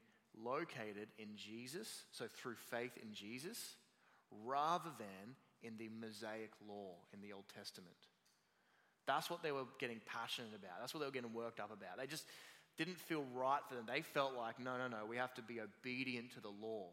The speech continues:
They have to become Jewish. They have to get circumcised. They have to do the, follow the dietary laws.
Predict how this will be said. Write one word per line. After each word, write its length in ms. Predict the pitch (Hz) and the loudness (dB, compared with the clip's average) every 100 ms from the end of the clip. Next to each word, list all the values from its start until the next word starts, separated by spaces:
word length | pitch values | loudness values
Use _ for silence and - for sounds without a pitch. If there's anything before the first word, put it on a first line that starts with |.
| 82 | 0
They 80 | 123 | 2
have 120 | 123 | 2
to 60 | 120 | -2
become 280 | 120 117 101 | -4 -4 -4
Jewish. 400 | 107 117 95 - | -4 -4 -4 -4
They 100 | 110 | -2
have 140 | 117 | -2
to 60 | 123 | -2
get 160 | 117 | -6
circumcised. 840 | - - 117 113 113 - 95 87 - | -6 -2 -2 -2 -6 -6 -6 -6 -4
They 100 | 113 | 0
have 160 | 123 | 0
to 60 | 120 | -2
do 120 | 120 | -4
the, 140 | 113 101 - | -4 -4 -2
follow 200 | 117 113 | 0 0
the 80 | 101 | -2
dietary 500 | 107 107 110 - 104 | -2 -2 -2 -6 -8
laws. 460 | 98 85 87 - | -10 -12 -10 -10